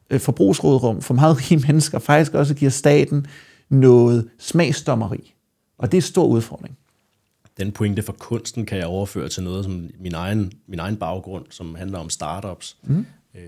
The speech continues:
Speaker 2: og i dag ved siden af politik, så har jeg en lille investeringsselskab sammen med en, en gruppe andre, med min egen type baggrund, hvor vi investerer i nye opstartsvirksomheder. Øh,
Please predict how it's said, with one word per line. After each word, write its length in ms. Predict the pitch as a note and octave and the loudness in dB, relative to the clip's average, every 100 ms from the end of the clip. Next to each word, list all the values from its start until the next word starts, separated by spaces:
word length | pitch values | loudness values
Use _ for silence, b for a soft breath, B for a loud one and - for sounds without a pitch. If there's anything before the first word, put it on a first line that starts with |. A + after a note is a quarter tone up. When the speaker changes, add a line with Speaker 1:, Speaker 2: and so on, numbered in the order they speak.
| E2+ - | -20 -20
Speaker 2:
og 80 | E2 | -14
i 40 | |
dag 200 | F2 A2 | -6 -6
ved 60 | - | -6
siden 220 | - A#2 | -6 -4
af 60 | A2 | -4
politik, 420 | F#2+ E2+ G#2 F#2+ | -8 -12 -16 -16
så 200 | - G#2 F#2+ E2 C2+ - - | -12 -10 -8 -8 -10 -14 -10
har 120 | F2 | -8
jeg 180 | D2+ D#2+ | -8 -10
en 100 | E2+ | -8
lille 200 | F#2+ G2 | -6 -6
investeringsselskab 880 | F2 A2+ F#2+ - F#2 - G2 D2+ | -6 -8 -6 -6 -8 -4 -6 -6
sammen 260 | - F2 F#2 | -8 -8 -8
med 260 | F2+ E2+ E2 E2+ | -10 -10 -14 -18
en, 100 | F2 - | -20 -16
en 100 | E2+ | -12
gruppe 300 | F#2+ F#2+ F#2 | -8 -6 -6
andre, 320 | E2 A2 B2 A#2+ _ _ | -4 -2 -4 -6 _ _
med 100 | F2+ | -8
min 100 | F2+ | -4
egen 240 | E2+ A2 A2 - | -2 -2 -4 -8
type 180 | G2+ | -8
baggrund, 400 | - E2 G#2+ A#2+ | -4 -6 -4 -8
hvor 100 | G2 | -8
vi 100 | F2+ | -10
investerer 320 | F#2 F2 G2+ F2 | -10 -10 -12 -8
i 20 | |
nye 360 | F#2 G2+ G#2+ - | -6 -6 -6 -10
opstartsvirksomheder. 720 | - G2 - G2 - G2 - _ b b b b b _ | -12 -12 -12 -14 -14 -18 -20 _ b b b b b _
Øh, 80 | F#2 | -20